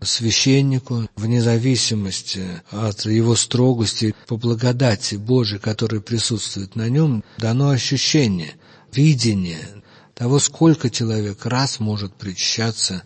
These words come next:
один раз в месяц, или два раза в месяц, или только четыре поста в году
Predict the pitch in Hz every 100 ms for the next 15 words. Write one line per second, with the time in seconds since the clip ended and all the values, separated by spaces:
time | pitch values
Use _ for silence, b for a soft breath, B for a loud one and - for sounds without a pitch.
0 | b b b b 101 117 113 131 135 120
1 | 113 - 117 110 98 - - 110 117 110
2 | 117 120 113 110 107 104 101 98 92 -
3 | - 110 113 - _ _ 107 123 120 120
4 | 113 - 123 117 110 - 104 - - 110
5 | 104 - 110 113 110 104 101 95